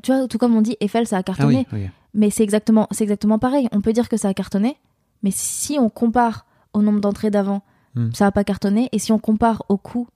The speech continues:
Speaker 1: de production du film, bah, en fait, il... c'est, c'est pas ultra rentable.
Speaker 2: Hmm.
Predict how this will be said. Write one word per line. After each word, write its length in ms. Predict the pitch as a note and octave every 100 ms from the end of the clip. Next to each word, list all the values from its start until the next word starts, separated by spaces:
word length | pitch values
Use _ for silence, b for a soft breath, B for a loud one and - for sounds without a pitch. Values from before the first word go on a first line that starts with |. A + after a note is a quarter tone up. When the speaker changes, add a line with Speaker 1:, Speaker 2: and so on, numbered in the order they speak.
| -
Speaker 1:
de 140 | G3
production 420 | F#3+ G#3+ G3+ A3+
du 80 | G#3
film, 320 | F3+ C4 B3 - _ _ _ _ -
bah, 100 | G3
en 60 |
fait, 240 | G3 B3 G#3+
il... 100 | F#3+ _ _ _ _ _
c'est, 200 | - G3 - _
c'est 160 | G3 G#3
pas 220 | G#3+ G#3+
ultra 300 | G#3 G3+ G3+
rentable. 460 | G3 G3+ A3+ G3+ F#3+
Speaker 2:
Hmm. 220 | B2+ A#2+